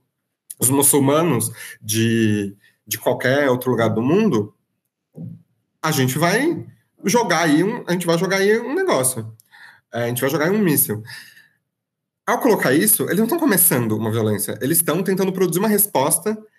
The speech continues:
num contexto, numa história de conflito colonial em que eles têm sido sufocados e massacrados há décadas.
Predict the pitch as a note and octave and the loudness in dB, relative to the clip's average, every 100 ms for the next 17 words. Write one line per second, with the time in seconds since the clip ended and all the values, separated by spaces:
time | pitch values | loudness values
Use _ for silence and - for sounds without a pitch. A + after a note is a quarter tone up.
0 | _ E3 G3+ C4+ C4 A3 F#3 F3 C#3+ - | _ 2 4 2 2 0 2 2 2 2
1 | C#3+ D#3+ F#3+ - C3+ D#3 F3+ E3+ E3+ E3 | 0 0 0 0 0 2 0 0 -2 2
2 | E3 E3 E3+ E3+ F#3+ G#3 C#3+ E3+ F3+ F3 | 0 0 0 0 2 2 2 0 0 -2
3 | E3+ F3+ F3 E3+ A#3 A3+ C4 - F#3+ F3+ | -2 -4 -2 -2 -2 -4 -4 -2 -2 0
4 | D#3+ F3 F3+ A3+ A3 F3+ F3 F#3+ A3 C#3 | 0 0 0 -2 -2 -2 -2 -2 -2 -2
5 | B2 G#2+ G#2+ - | -4 -10 -8 -10